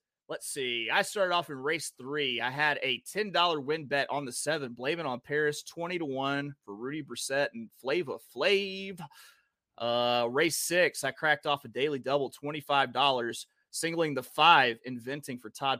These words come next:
Pletcher in the first leg. And the second leg, using the two, My Sweet Affair, who Barry was also very high on at ten to one, and the eleven, Lady Hollywood, at fifteen to one for a fifty dollar play. And then I finished it off.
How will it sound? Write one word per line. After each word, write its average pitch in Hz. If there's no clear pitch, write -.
Pletcher 135
in 120
the 113
first 139
leg. 143
And 120
the 120
second 147
leg, 143
using 151
the 123
two, 190
My 147
Sweet 143
Affair, 147
who 131
Barry 160
was 123
also 139
very 113
high 110
on 113
at 120
ten 123
to 113
one, 123
and 117
the 107
eleven, 143
Lady 135
Hollywood, 127
at 101
fifteen 185
to 123
one 110
for 110
a -
fifty 139
dollar 120
play. 156
And 160
then 180
I 170
finished 165
it 151
off. 151